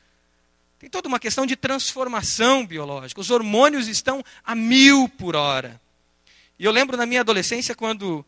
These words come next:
o meu discipulador me trouxe esse texto. E eu falava, "Como é isso?" Porque era uma coisa que era incontrolável.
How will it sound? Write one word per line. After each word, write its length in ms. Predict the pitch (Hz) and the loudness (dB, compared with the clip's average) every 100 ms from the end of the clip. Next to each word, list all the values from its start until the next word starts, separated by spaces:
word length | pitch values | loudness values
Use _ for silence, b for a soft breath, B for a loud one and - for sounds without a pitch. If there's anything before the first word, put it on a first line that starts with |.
| b b | b b
o 80 | 185 | -2
meu 120 | 208 | 0
discipulador 560 | 208 - 202 175 196 226 | 0 -4 0 0 2 0
me 120 | 226 | 0
trouxe 360 | 226 247 - | 0 0 0
esse 300 | 240 269 - | -2 -2 -4
texto. 580 | 262 185 160 - - - _ _ _ _ _ _ _ _ _ _ _ _ _ _ _ _ _ _ _ _ | -4 -2 -2 -4 -8 -12 _ _ _ _ _ _ _ _ _ _ _ _ _ _ _ _ _ _ _ _
E 40 | |
eu 80 | 208 | -20
falava, 420 | - 214 202 180 | -16 -6 -4 -6
"Como 500 | 160 - 262 339 269 | -8 -2 2 2 2
é 120 | 185 147 | 0 -2
isso?" 560 | 123 - - - - _ _ _ _ _ _ _ _ _ _ _ _ _ _ _ _ _ | -8 -10 -10 -12 -16 _ _ _ _ _ _ _ _ _ _ _ _ _ _ _ _ _
Porque 180 | 277 320 | -6 0
era 140 | 330 | 2
uma 140 | 285 226 | 2 0
coisa 240 | 294 302 | -2 -2
que 100 | 294 | -2
era 160 | 294 285 | 0 -2
incontrolável. 1500 | 311 359 320 349 320 285 240 240 277 247 185 156 139 123 | -4 -6 -6 -6 -2 0 2 2 0 -2 -6 -6 -6 -8